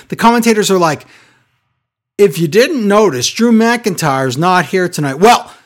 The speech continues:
let's let Drew say it in his own words. So we cut to Drew, and he's like, "Hey guys, I'm at home. I got tested positive for covid, and even though I don't have symptoms, covid's no joke. Don't get the covids." We come back to the commentators,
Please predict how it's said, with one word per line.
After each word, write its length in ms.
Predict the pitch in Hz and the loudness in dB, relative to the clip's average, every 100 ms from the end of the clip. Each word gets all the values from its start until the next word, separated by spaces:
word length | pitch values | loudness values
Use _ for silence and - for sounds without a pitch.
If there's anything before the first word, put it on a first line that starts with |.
| _ _ _ | _ _ _
let's 400 | 185 285 330 - | 0 0 2 -2
let 300 | 262 254 - | -2 -2 -6
Drew 500 | 127 156 170 208 254 | -8 0 2 4 2
say 520 | - - - 175 156 | -2 -4 0 2 2
it 80 | 147 | 0
in 140 | 156 165 | 0 0
his 280 | 160 123 - _ | 0 -2 -8 _
own 640 | 214 240 285 294 277 202 135 | 2 4 4 2 0 0 0
words. 1040 | 165 156 143 127 117 104 92 - - - _ _ | 2 2 2 0 -2 -6 -12 -10 -10 -10 _ _
So 160 | - 156 | -10 -6
we 100 | 143 | -4
cut 280 | 123 175 196 | -6 -8 -6
to 80 | 208 | -8
Drew, 360 | 156 151 131 117 | -4 -2 -2 -4
and 280 | - - | -12 -8
he's 120 | 139 143 | -6 -6
like, 160 | 131 - | -10 -8
"Hey 160 | 202 | -4
guys, 320 | 202 131 143 | -2 -2 -4
I'm 140 | 160 165 | -6 -8
at 80 | 156 | -6
home. 340 | 220 170 104 - _ - | -6 -6 -8 -14 _ -10
I 80 | 147 | -6
got 160 | 226 | -6
tested 320 | - 220 202 - | -4 -6 -8 -6
positive 340 | 190 180 165 | -6 -6 -10
for 100 | 143 | -12
covid, 340 | - 190 135 113 | -6 -6 -4 -8
and 140 | 123 | -6
even 160 | 170 220 | -4 -4
though 140 | 220 | -4
I 40 | 208 | -4
don't 140 | 202 | -4
have 120 | 170 | -6
symptoms, 520 | - 240 220 151 147 - - - | -6 -8 -6 -8 -10 -14 -20 -2
covid's 360 | 285 226 135 | 0 0 -4
no 140 | 180 226 | -4 -2
joke. 420 | 269 254 123 - _ _ | 0 0 -2 -14 _ _
Don't 220 | 339 359 | -4 -2
get 180 | 175 123 | -4 -6
the 60 | - | -8
covids." 600 | - 147 175 226 226 - _ _ _ _ _ _ _ | -6 -2 0 -2 -4 -14 _ _ _ _ _ _ _
We 100 | 170 | -6
come 160 | - 226 | 0 0
back 140 | 240 | 0
to 80 | 233 | -4
the 60 | - | -4
commentators, 440 | 185 175 151 143 | -4 -4 -6 -8